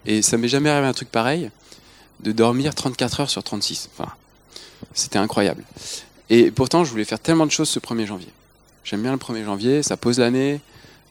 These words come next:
euh, prier, et cetera. Bon, passer du temps avec les enfants, rêver sur l'année, qu'est-ce qui peut se passer. Et ben, j'ai rien pu faire de tout ça. Et les deux heures où j'ai été éveillé,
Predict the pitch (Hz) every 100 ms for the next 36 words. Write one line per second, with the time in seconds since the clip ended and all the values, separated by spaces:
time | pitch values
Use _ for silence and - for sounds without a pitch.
0 | - - 90 - - 113 120 123 107 110
1 | 110 120 95 - _ - - 110 107 113
2 | 110 - 123 120 107 104 - 123 127 131
3 | _ - - - - - - - _ _
4 | _ - 139 143 143 151 - 113 104 110
5 | 131 113 - - 117 - 110 120 135 160
6 | - _ _ _ _ _ _ - 110 107
7 | 104 107 117 143 120 - - - 147 -
8 | - _ _ _ _ _ - - - _
9 | - 107 107 117 135 151 147 123 113 113
10 | 120 113 113 107 107 123